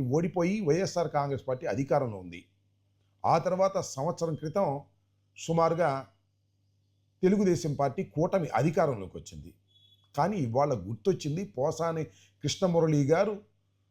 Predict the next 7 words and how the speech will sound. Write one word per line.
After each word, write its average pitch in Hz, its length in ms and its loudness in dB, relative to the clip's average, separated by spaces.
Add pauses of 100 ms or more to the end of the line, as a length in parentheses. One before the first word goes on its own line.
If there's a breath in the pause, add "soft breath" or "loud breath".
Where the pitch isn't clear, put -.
(100)
నంది 208 380 4
అవార్డులు 196 380 4
తిరస్కరించాడని. 147 880 -6 (200)
ఇప్పుడు 170 300 -6
కేసు 185 400 0
రిజిస్టర్ 139 500 -4
చేసి 131 260 -4